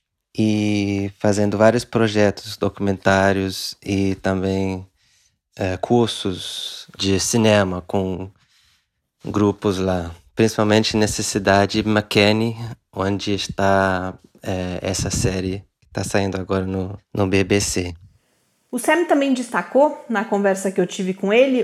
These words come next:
Speaker 2: o impacto que a guerra civil teve na história e nas condições atuais de Serra Leoa.
Speaker 1: Tem certas coisas na história recente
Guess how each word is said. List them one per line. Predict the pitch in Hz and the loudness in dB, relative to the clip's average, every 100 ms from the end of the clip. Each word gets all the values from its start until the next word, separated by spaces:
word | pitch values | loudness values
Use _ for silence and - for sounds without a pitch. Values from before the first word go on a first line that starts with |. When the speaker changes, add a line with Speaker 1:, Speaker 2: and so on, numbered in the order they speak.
| - | 2
Speaker 2:
o | 240 247 | 0 2
impacto | 240 240 - 269 294 - 277 - | 0 0 0 0 -2 -6 -6 -4
que | - 320 403 - | 0 2 0 -2
a | - 226 | -2 0
guerra | 233 294 381 392 | 2 0 0 -4
civil | - 311 226 226 254 285 - _ _ _ | -4 -6 -2 -2 -2 -6 -20 _ _ _
teve | - 202 214 220 240 262 - _ - | 2 4 4 4 0 -4 -8 _ -4
na | 208 226 247 - 240 | 0 0 -2 -10 -10
história | 226 - 196 202 233 214 | -10 -2 0 2 4 2
e | |
nas | 202 220 | 2 -2
condições | 220 208 208 226 220 | -2 -2 0 -2 0
atuais | 262 - 285 220 196 208 233 - - - | -2 -2 2 2 4 2 -2 -6 -16 -8
de | 196 220 240 233 - | -2 0 0 -6 -10
Serra | - 202 208 | 0 0 2
Leoa. | 202 165 135 160 - _ _ _ _ _ _ _ - | 2 2 0 -4 -10 _ _ _ _ _ _ _ 0
Speaker 1:
Tem | 117 120 123 113 - _ | 2 2 0 -2 -8 _
certas | - 123 135 - - | 0 2 2 -2 -6
coisas | - 120 113 104 | 2 4 4 2
na | 104 | 0
história | 101 - 104 101 | 2 2 2 4
recente | 101 - - 110 120 117 - - 92 - | 2 0 0 2 2 0 -4 -6 -6 -8